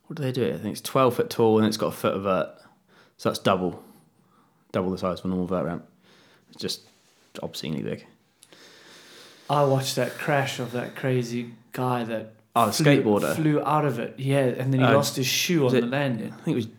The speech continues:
Speaker 1: like, I think it was Jake Brown, I think the guy was
Speaker 2: Yes.
Speaker 1: called.
Speaker 2: That was
Speaker 1: Yeah.
Speaker 2: h-, horrific.
Speaker 1: Yeah.
Speaker 2: He, how he didn't die is, like, beyond me.
Speaker 1: Yeah. Then you watch football, uh, soccer players get kicked in the shin and roll around the floor for half an hour.
Speaker 2: Yeah, that's
Speaker 1: Boggles my mind.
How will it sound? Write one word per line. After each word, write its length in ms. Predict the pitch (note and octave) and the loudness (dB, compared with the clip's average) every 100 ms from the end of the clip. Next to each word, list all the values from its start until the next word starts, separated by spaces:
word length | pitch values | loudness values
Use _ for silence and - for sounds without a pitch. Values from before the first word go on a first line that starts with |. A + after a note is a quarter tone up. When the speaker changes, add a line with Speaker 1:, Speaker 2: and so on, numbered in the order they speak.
| - | -2
Speaker 1:
like, 200 | C#3 A#2+ | 0 2
I 20 | B2 | 0
think 60 | A#2+ C#3 | 2 2
it 40 | |
was 100 | A2 | 2
Jake 260 | A2 A#2+ - | 2 0 2
Brown, 340 | A#2 B2+ G3 | 0 2 2
I 40 | G#3+ | 2
think 160 | A3 | 0
the 100 | C3 | 4
guy 160 | C3+ D#3 | 6 6
was 120 | F#3+ | 4
Speaker 2:
Yes. 80 | - | 2
Speaker 1:
called. 240 | G3+ G#3+ G#3+ - - - - | 4 4 2 -8 -20 -20 -8
Speaker 2:
That 180 | - D#3 | 0 2
was 100 | D#3 | 4
Speaker 1:
Yeah. 240 | A#2 F#2+ C#3+ | 4 2 -4
Speaker 2:
h-, 40 | C3+ - - _ _ - | -10 -14 -20 _ _ 0
horrific. 440 | D3+ G3 - - - | 4 4 4 -6 -4
Speaker 1:
Yeah. 180 | C#3+ A#2 | 0 4
Speaker 2:
He, 160 | D#3 D#3+ | 4 4
how 240 | D3+ F3 | 6 4
he 80 | E3 | 2
didn't 360 | D#3 D#3 D3 | 0 0 2
die 300 | C3+ C#3+ A#2+ | 4 4 4
is, 200 | A#2 A#2 | 0 -4
like, 260 | B2+ A#2 B2 | -4 -4 -2
beyond 380 | C3 B2+ A#2 A2+ | 0 0 0 -2
me. 280 | B2 A2+ - - | -4 -6 -10 -8
Speaker 1:
Yeah. 140 | A2+ - - - _ - - - | -6 -6 -14 -20 _ -20 -12 2
Then 120 | C3 | 6
you 60 | A#2+ | 6
watch 160 | A#2+ | 4
football, 360 | - A2 A2 - | 0 0 2 2
uh, 60 | A2+ | 2
soccer 260 | A#2+ A2 | 0 0
players 260 | A2 A2 G#2+ | 0 2 2
get 160 | A2 | 0
kicked 220 | - A#2+ - | -2 -2 0
in 80 | |
the 60 | A2 | 0
shin 260 | G#2+ A2+ A2 | 2 2 2
and 100 | A2+ | 2
roll 160 | G#2+ | 2
around 200 | G#2+ G#2 | 4 2
the 40 | G#2+ | 2
floor 220 | A#2+ A2 | 4 4
for 80 | G2+ | 2
half 220 | G#2 - | -2 -2
an 80 | G#2+ | -2
hour. 200 | G#2+ G#2+ - - - - _ _ _ _ _ | -2 -4 -12 -20 -20 -20 _ _ _ _ _
Speaker 2:
Yeah, 220 | C#3+ B2+ | -2 0
that's 220 | A#2 A#2+ A#2 | 0 0 2
Speaker 1:
Boggles 260 | A2 G#2 | 2 4
my 120 | A2 | 4
mind. 280 | G#2 F#2+ G#2 | 2 0 -4